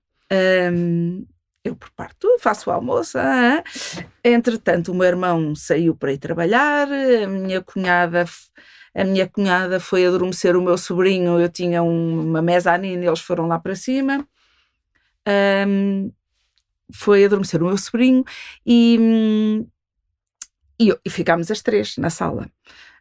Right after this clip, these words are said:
Ah, e, ah, entretanto, começámos com uma dúvida, enfim, ah, um, um parvoíce, a cama mede não sei o quê, não sei o quê, "Ah, vamos lá então medir, não é?" E eu en-,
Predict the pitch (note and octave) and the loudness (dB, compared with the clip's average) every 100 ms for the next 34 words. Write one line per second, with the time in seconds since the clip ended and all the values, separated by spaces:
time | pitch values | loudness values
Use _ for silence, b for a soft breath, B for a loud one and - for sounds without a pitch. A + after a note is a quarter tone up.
0 | _ - D#3 D3+ D3+ D3+ - _ - G#3+ | _ -6 -2 -2 -4 -8 -14 _ -4 -2
1 | F3 F3+ - - A3+ G3 - - A#3+ - | -2 -2 -4 -2 -2 -2 -2 0 -2 -2
2 | G#3 G3 G#3 F3 - F3 F3+ B3+ A#3 - | -6 -2 -4 -4 -6 -4 -2 -4 -4 -6
3 | - - B3 - - - - - D#3+ - | -6 -8 -8 -6 -8 -6 -2 0 0 -2
4 | - - - - - _ _ _ _ _ | -6 -6 -8 -14 -20 _ _ _ _ _
5 | _ _ - - - - B3 C4+ - C#4 | _ _ -8 -8 -10 -4 -2 -2 0 0
6 | D#4+ E4 - G3+ F#3+ F3+ F3+ F3 - F#3+ | 0 -4 -4 -6 -4 -2 0 0 -2 -2
7 | F#3 F3+ F3 F3+ F3 F#3+ F3+ B3+ A#3 F#3+ | 0 0 0 -2 -4 -4 -4 0 0 0
8 | G#3 C#4 G#4 G4+ G4 F4+ D#4 D4 C#4+ C4 | 0 2 0 0 -4 -2 0 0 0 0
9 | B3 C4+ A#3+ A#3+ A#3+ G#3 B3+ B B B | 0 -2 0 0 0 0 -2 B B B
10 | B _ _ _ C#4+ C4+ C#4+ D4 - C4 | B _ _ _ 4 4 4 0 -2 -2